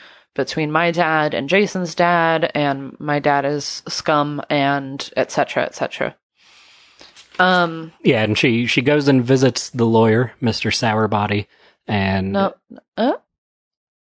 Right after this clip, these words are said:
Speaker 1: Try again.
Speaker 2: Mister Sourbody.
Speaker 1: Lemonberry.
Speaker 2: Mister Lemonbody.
Speaker 1: <laughs>
Speaker 2: And they, he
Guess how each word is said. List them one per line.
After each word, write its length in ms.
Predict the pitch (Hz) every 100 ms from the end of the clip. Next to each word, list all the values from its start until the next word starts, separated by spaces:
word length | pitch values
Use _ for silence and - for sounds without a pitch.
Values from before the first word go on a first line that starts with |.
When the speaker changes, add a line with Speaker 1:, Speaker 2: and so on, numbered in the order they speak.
| _ _ _ _ _ _ _ _ _ _ _ _ _
Speaker 1:
Try 180 | - 190
again. 280 | 240 220 - _ _ _ _
Speaker 2:
Mister 280 | 123 110 120
Sourbody. 760 | - 117 110 113 113 113 127 - _
Speaker 1:
Lemonberry. 760 | 202 208 196 160 143 135 143 151 _ _ _ _
Speaker 2:
Mister 260 | 113 - 113
Lemonbody. 720 | 104 110 117 110 110 110 107 - 240 254 - 240 247 - 226
Speaker 1:
<laughs> 20 |
Speaker 2:
And 720 | 135 113 104 101 101 107 - - _ - - 120
they, 640 | 117 104 101 101 104 107 -
he 680 | 117 107 98 98 95 107